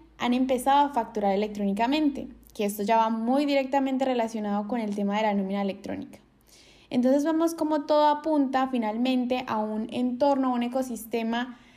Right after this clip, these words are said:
de documentos electrónicos, de transacciones mucho más ágiles, mucho más rápidas y sobre todo un control de la información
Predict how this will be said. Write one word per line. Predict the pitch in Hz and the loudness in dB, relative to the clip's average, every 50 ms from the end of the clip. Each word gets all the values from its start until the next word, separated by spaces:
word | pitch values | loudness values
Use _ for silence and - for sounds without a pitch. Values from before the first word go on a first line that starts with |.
| _ - | _ -2
de | 247 262 | 2 2
documentos | 254 240 240 240 233 226 220 214 214 202 214 220 220 214 220 | 4 4 2 0 -2 -2 -2 -2 -2 -2 -2 -4 -4 -4 -2
electrónicos, | 220 277 277 277 277 269 - - 311 311 311 302 294 285 294 277 277 269 294 269 - | 0 2 2 2 0 0 -2 0 0 2 2 2 2 2 2 2 2 2 2 0 -2
de | 226 226 226 | -4 -4 -4
transacciones | 214 226 226 226 220 220 226 214 220 - - - 240 226 226 226 226 233 247 254 254 - - | -4 -4 -4 -4 -4 -2 -2 -4 -4 -6 -6 -4 -4 -4 -2 -4 -4 -4 -4 -6 -6 -10 -8
mucho | 226 226 240 254 262 247 277 269 | -4 -2 0 0 0 0 0 0
más | 254 262 262 262 - - | 0 0 0 -2 0 0
ágiles, | 269 277 269 262 277 262 254 254 247 | 2 2 2 0 0 0 0 0 0
mucho | 233 226 220 208 240 226 | -2 -4 -4 -6 -6 -4
más | 240 247 247 247 | -2 -2 -2 0
rápidas | 247 269 285 285 285 294 285 277 277 277 277 | 2 2 2 2 2 0 2 2 2 2 2
y | 277 240 | -2 -6
sobre | - 240 226 226 220 | -4 -4 -2 -4 -4
todo | 220 240 254 269 285 285 285 | -2 -2 0 0 0 0 0
un | - 247 240 233 233 | -2 -2 -2 -2 -2
control | 240 - 254 247 254 254 254 254 - 285 302 320 320 | -4 -4 -2 0 0 -2 -2 0 0 0 2 2 2
de | 320 320 | 2 2
la | 320 | 2
información | 311 294 294 285 269 254 254 254 254 277 294 311 330 | 0 0 0 0 0 0 -2 -2 -2 -2 -2 -2 -4